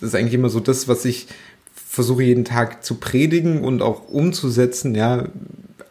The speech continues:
Meine Neuerung soll nicht der Selbstzweck sein, ich habe was Tolles Neues gemacht, sondern auch meine Kundschaft hat was davon,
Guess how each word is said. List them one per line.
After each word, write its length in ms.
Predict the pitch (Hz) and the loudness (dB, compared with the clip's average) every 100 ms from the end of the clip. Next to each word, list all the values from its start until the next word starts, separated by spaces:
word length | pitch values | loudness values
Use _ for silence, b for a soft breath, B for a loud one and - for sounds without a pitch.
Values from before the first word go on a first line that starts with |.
| _ - | _ -4
Meine 260 | 107 117 | 0 2
Neuerung 440 | 113 127 151 139 127 | 4 4 4 2 4
soll 200 | 120 120 | 4 4
nicht 220 | 120 - | 2 0
der 80 | 110 | 2
Selbstzweck 380 | 117 - 127 | 0 0 -2
sein, 200 | 123 104 - | 0 0 -2
ich 160 | - | -2
habe 100 | 117 | 0
was 140 | 113 - | 0 2
Tolles 280 | 113 107 | 2 2
Neues 220 | 113 - - | 0 -2 0
gemacht, 240 | 123 120 | 0 2
sondern 240 | 113 - | -2 0
auch 200 | 107 - | -4 -4
meine 220 | 117 107 110 | -2 0 2
Kundschaft 420 | 147 127 101 - | 2 2 0 -4
hat 140 | - | -6
was 120 | 110 | -8
davon, 320 | - - - | -10 -10 -12